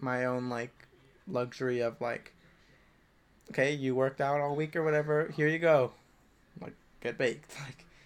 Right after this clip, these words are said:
and it's cool, like, you know, it's like, it's really nothing wrong with doing it, but I know that when I start doing it every day, like, I start to,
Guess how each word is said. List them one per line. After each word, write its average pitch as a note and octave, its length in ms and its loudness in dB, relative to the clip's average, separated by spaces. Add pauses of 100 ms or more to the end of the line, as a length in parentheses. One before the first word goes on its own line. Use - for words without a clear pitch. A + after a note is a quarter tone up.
(400)
and D3 280 -6
it's D3+ 200 -4
cool, G4 280 2
like, E3 140 4
you F3 80 -2
know, A#3 100 -2
it's F#3 80 -2
like, E3+ 200 0
it's D#3 140 -4
really G3 240 2
nothing G3 280 0
wrong E3 420 0
with B2 160 -4 (140)
doing B2+ 280 2
it, D#3 240 -2
but C#3+ 140 2
I D3 120 6
know D#3 260 6
that C#3+ 280 4
when C3+ 160 0
I C3+ 60 2
start C#3 260 0
doing C3+ 220 0
it B2 60 0
every A#2+ 240 0
day, A#2 280 2
like, A2+ 200 -4
I A#2 80 -2
start A#2+ 280 -2
to, A#2+ 140 -4